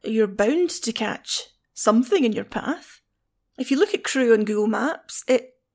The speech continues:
almost has a ring of big cities all around it. To its northwest is Liverpool. To the slight northeast is Manchester. Far northeast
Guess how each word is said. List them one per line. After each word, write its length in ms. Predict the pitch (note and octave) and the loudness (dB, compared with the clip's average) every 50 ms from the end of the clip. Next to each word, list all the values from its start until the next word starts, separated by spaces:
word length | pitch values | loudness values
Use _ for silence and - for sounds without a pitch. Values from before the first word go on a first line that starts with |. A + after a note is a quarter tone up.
| _ - | _ -4
almost 560 | B3 C#4+ F4+ G4 A4 A#4+ A#4 G#4+ - - - | -2 0 0 0 2 2 2 2 0 -6 -6
has 140 | D4+ C#4 C#4 | -4 0 0
a 60 | C4 | -2
ring 600 | A3+ G#3+ G#3+ A3 A3+ A#3+ C4 D4 D#4+ E4 D#4 C4+ | 0 2 2 2 2 4 2 2 2 0 0 -2
of 200 | A3+ A3 A3 - | -4 -6 -8 -4
big 220 | - C4+ C4+ C4+ | -4 -4 -2 -2
cities 800 | - - - A#3+ A#3 - - E4+ D#4 C#4 A#3 A3+ - - - - - _ _ _ _ _ _ - | -4 -2 -2 -2 -2 -2 -6 -6 -4 -4 -6 -6 -6 -8 -8 -8 -12 _ _ _ _ _ _ -2
all 260 | - A3 A3+ A#3 B3+ | 0 0 2 2 2
around 360 | B3 A#3 B3 D4 E4 F#4 - | 2 2 0 -2 -4 -6 -6
it. 180 | G#4+ E4 - - _ _ _ _ _ _ _ _ _ _ _ _ _ _ _ - | -6 -8 -8 -10 _ _ _ _ _ _ _ _ _ _ _ _ _ _ _ -6
To 140 | - - B3 | -2 0 2
its 160 | A3+ - - | 2 2 2
northwest 720 | A#3 A3+ G#3 G#3+ G#3+ - - G3+ B3 E4 F4+ - - - | 0 0 0 0 2 4 4 4 4 2 -2 -4 -6 -4
is 100 | B3 A3 | -2 0
Liverpool. 680 | - - B3+ E4 D#4+ - - D#4 A3+ - - - _ _ _ _ _ _ _ _ _ _ _ _ _ _ _ _ _ _ - | 0 0 -2 -2 -8 -6 -6 -6 -6 -6 -10 -14 _ _ _ _ _ _ _ _ _ _ _ _ _ _ _ _ _ _ -6
To 220 | - - B3 A3+ | -2 0 0 0
the 160 | G3+ G3+ G#3+ A3 | 0 0 -2 0
slight 540 | - - - - - C4+ C4 C4+ B3+ A#3+ | 0 -2 0 0 2 2 2 2 2 0
northeast 1040 | A3 A#3 A3+ A3 A3 A3 - - - - D4+ E4 D4 E4+ - - - - - - - | 2 2 2 2 -2 -6 -12 -14 -8 -2 0 0 0 0 -2 -2 -4 -4 -6 -6 -6
is 100 | A3+ A3 | -4 -2
Manchester. 840 | A3 A3+ A3+ B3 D#4 D#4 F#4+ F#4 D#4+ D4+ - - A3 F#3 C3 A3+ - _ _ _ _ _ _ _ _ _ _ _ _ _ | 0 0 0 0 -2 -4 -4 -6 -6 -6 -6 -6 -6 -8 -8 -10 -14 _ _ _ _ _ _ _ _ _ _ _ _ _
Far 400 | - - - - A#3 G3 G3+ A#3+ | -20 -10 -2 0 2 4 4 4
northeast 800 | C4+ C#4 A#3 G3 G3+ - - A#3 D4+ D#4+ - - - - - | 4 4 4 2 0 -2 -2 -2 -2 -2 -2 -6 -6 -8 -14